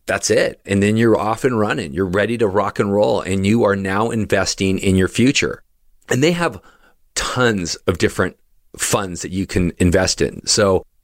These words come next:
I'm gonna talk a little bit about that in a minute. I'm gonna answer some few more questions. People will go, "Well, why not mutual funds?" and, or, "Why not this and why not this?" It's because versus mutual funds,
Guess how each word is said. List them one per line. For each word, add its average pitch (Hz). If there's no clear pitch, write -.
I'm 104
gonna 117
talk 120
a 127
little 120
bit 123
about 123
that 123
in 123
a 131
minute. 123
I'm 110
gonna 113
answer 123
some 107
few 151
more 131
questions. 131
People 117
will 110
go, 107
"Well, 110
why 110
not 135
mutual 143
funds?" 90
and, 92
or, 104
"Why 107
not 127
this 147
and 107
why 110
not 113
this?" 131
It's 123
because 139
versus 139
mutual 117
funds, 80